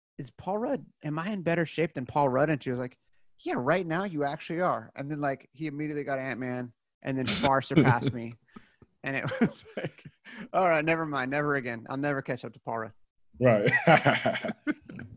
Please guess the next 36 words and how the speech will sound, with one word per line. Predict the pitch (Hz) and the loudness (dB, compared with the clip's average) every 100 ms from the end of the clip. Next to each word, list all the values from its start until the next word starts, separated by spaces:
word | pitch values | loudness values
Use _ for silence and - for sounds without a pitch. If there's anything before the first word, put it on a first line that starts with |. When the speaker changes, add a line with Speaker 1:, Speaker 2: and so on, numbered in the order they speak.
| - | -2
Speaker 3:
all | 120 113 | 6 8
Speaker 2:
Um, | 107 | 10
Speaker 3:
you, | 143 131 | 8 10
all | 165 | 10
you | |
have | 151 | 10
to | 101 | 8
do | 110 | 6
is | 85 | 6
dedicate | 82 92 - 92 | 6 4 4 2
your | 85 | 2
life | 82 87 - | 4 2 0
to | 80 80 | -8 -8
it. | - - _ _ _ _ _ 220 | -10 -16 _ _ _ _ _ -6
That's | 269 - - _ _ _ _ _ - - | -6 -6 -20 _ _ _ _ _ 2 8
Speaker 2:
No, | |
Speaker 3:
all | 120 | 12
you | |
have | 117 | 10
Speaker 2:
really. | 165 | 8
Speaker 3:
to | 90 87 | 2 -2
do. | - - _ - | -6 -20 _ 2
Speaker 2:
I, | 190 208 - | 6 6 6
I | 147 | 8
don't, | 165 127 | 8 6
I | 131 139 | 8 8
don't | 98 | 6
know. | 90 80 | 2 -2
I, | 85 107 - - - | -2 -2 -2 -8 -14
I, | 64 - - - - - 135 | -16 -16 -18 -16 -10 2 4
I | |
guess | 113 113 - | 6 4 4
so | 82 76 - _ | -6 -6 -10 _
to | 131 | 2
an | 107 | 4
extent. | 92 - - 85 82 | 2 -2 -6 -6 -8